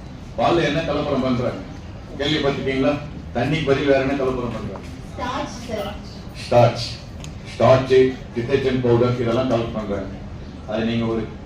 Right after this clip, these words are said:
Speaker 1: இதுல எடுத்துட்டு, டெஸ்ட் டியூபோ வீட்ல ஏதோ ஒரு கிளாஸ் கூட எடுத்துட்டு, க்ளோஸ் பண்ணிட்டு five to ten minutes போட்டு, plus water add பண்ணிட்டு நல்லா ஷேக் பண்ணீங்கன்னா, பியூர் மில்க் அந்த as it is அப்படியே அந்த ஸ்டேஜுக்கு வந்துடும்.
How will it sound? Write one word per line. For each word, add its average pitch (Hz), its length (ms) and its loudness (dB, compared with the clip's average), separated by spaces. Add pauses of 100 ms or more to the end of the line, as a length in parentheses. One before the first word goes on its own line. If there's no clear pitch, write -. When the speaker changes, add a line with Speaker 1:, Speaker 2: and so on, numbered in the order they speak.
Speaker 1:
இதுல 113 180 -2
எடுத்துட்டு, 123 580 2 (160)
டெஸ்ட் 127 260 -2
டியூபோ 131 320 2
வீட்ல 131 260 0
ஏதோ 120 180 2
ஒரு 113 480 2 (500)
கிளாஸ் 120 280 2
கூட 139 140 -2
எடுத்துட்டு, 110 440 0 (640)
க்ளோஸ் 156 220 2
பண்ணிட்டு 139 360 0
five 151 120 0
to 160 220 0
ten 139 140 2
minutes 131 260 2
போட்டு, 120 360 0
plus 123 40 -4
water 120 340 2
add 120 240 4
பண்ணிட்டு 120 180 -2
நல்லா 120 240 2
ஷேக் 127 300 0
பண்ணீங்கன்னா, 117 400 0 (680)
பியூர் 185 320 8
மில்க் 151 260 2
அந்த 127 300 4
as 139 80 2
it - 240 -6
is - 180 -6
அப்படியே 135 320 2
அந்த 123 140 0
ஸ்டேஜுக்கு 117 460 -2
வந்துடும். 98 480 -6